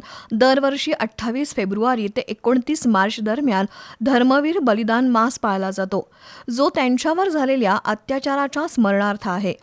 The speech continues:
हा महिना छत्रपती संभाजी महाराजांनी स्वराज्य आणि धर्मासाठी दिलेलं बलिदान आणि त्यांनी सहन केलेल्या यातनांच्या स्मरणार्थ पाळला जातो.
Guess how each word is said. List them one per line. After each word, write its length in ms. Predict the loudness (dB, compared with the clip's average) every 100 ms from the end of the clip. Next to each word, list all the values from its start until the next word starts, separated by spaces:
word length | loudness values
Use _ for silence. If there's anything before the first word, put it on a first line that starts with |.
| -20 -20 -2
हा 160 | 2
महिना 440 | 4 4 4 2 0 -4
छत्रपती 520 | -4 -4 -4 -4 -6
संभाजी 520 | -2 -2 0 -2 -2
महाराजांनी 640 | -2 0 0 0 0 2 0 -4 -10
स्वराज्य 560 | -4 4 6 6 4 -2
आणि 120 | 0
धर्मासाठी 680 | 0 2 2 2 0 0 -2
दिलेलं 400 | -2 0 0 0
बलिदान 440 | 0 0 2 0 0 -4 0
आणि 140 | 0 2
त्यांनी 300 | 2 4 2
सहन 400 | 0 -4 -2 -4 -2
केलेल्या 320 | -4 -2 -2
यातनांच्या 600 | 0 -2 -2 -2 0 -2
स्मरणार्थ 600 | 0 0 2 2 0 -2
पाळला 360 | -2 0 0 -2
जातो. 360 | -4 -4 -4